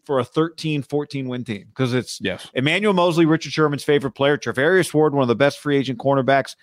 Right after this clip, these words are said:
Speaker 1: this last class. They got him. Then it's the bodies, Bosa, Armstead, right, who have been really productive players, plus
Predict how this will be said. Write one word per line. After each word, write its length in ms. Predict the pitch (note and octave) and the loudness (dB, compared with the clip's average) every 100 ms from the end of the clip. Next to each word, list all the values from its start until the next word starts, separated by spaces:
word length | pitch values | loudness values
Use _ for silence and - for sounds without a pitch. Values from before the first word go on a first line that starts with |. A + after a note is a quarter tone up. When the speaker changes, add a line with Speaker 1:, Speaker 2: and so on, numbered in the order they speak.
| _ _ - | _ _ -2
Speaker 1:
this 180 | C3+ | 0
last 320 | D3+ C#3+ C3+ - | 2 0 0 -2
class. 360 | C#3+ C3+ B2+ - | 0 0 0 0
They 140 | C3 | 0
got 260 | B2+ A2+ A2+ | 2 2 0
him. 160 | A#2 - - - _ | -2 -6 -20 -20 _
Then 160 | D3+ D3+ | 0 0
it's 160 | C#3+ | 0
the 100 | C#3 | -2
bodies, 520 | B2 C#3+ D3+ D#3 D3+ | 0 2 4 4 0
Bosa, 640 | A2 D3+ D3 D3 - C#3+ C#3 - C#3 | 0 0 2 2 2 2 2 0 2
Armstead, 720 | C#3 C#3+ C3 - C#3 C#3 C3 - _ _ _ | 2 0 -4 0 2 2 0 -8 _ _ _
right, 220 | B2 C#3 | -2 0
who 100 | B2+ | 0
have 120 | C3 A2+ | 0 0
been 180 | A#2 | -2
really 220 | A#2 D#3 D#3 | 2 4 2
productive 500 | D#3 D3 C#3 C3+ - | 2 0 0 -4 -4
players, 380 | C#3 B2+ B2 | 0 0 -2
plus 460 | - - D#3+ D3 - | -6 0 0 0 -8